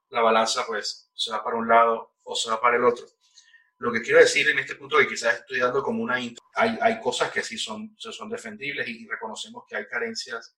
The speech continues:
en los hombres, como te comenté en un principio, por, por miedo, por irresponsabilidad, pero a veces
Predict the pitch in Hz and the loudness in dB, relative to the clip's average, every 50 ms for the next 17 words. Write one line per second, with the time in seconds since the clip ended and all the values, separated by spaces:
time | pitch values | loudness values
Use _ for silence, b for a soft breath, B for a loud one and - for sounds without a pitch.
0 | _ _ _ _ _ _ _ _ _ _ _ 233 226 208 - - 233 226 - 214 | _ _ _ _ _ _ _ _ _ _ _ -8 -6 -4 -2 -2 -2 0 0 -2
1 | - - 226 220 220 - 208 208 - _ _ _ - 214 214 - - 110 107 107 | -2 -2 -4 -4 -4 -4 -6 -10 -10 _ _ _ -20 -20 -20 -20 -20 -20 -20 -18
2 | 117 113 113 - - - - 107 107 101 - 101 101 98 95 95 - _ 98 95 | -14 -10 -4 -2 -2 -2 -2 -2 -8 -10 -10 -10 -8 -8 -8 -10 -12 _ -10 -8
3 | 92 95 95 92 90 107 117 139 147 147 139 135 131 127 123 - - - - - | -6 -6 -6 -6 -8 -8 -2 2 4 4 4 4 4 4 4 2 0 -4 -12 -16
4 | - - - 113 - - - - 202 208 214 160 - - - - B B B B | -18 -18 -16 -14 -12 -10 -8 -8 -10 -10 -6 -4 -2 -2 -2 -4 B B B B
5 | B B B B _ _ - 131 131 127 127 117 127 139 170 - - - - - | B B B B _ _ -2 0 4 4 6 6 6 6 6 4 4 2 -2 -6
6 | - - - - - - | -10 -16 -18 -18 -18 -20